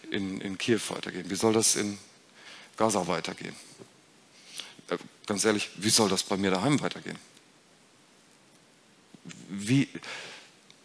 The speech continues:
wir wissen's nicht, ratlos. Aber nicht ideenlos.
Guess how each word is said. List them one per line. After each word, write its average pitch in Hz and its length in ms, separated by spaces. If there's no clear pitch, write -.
wir 104 640
wissen's 110 340
nicht, - 240
ratlos. 95 600
Aber 120 180
nicht 151 240
ideenlos. 110 960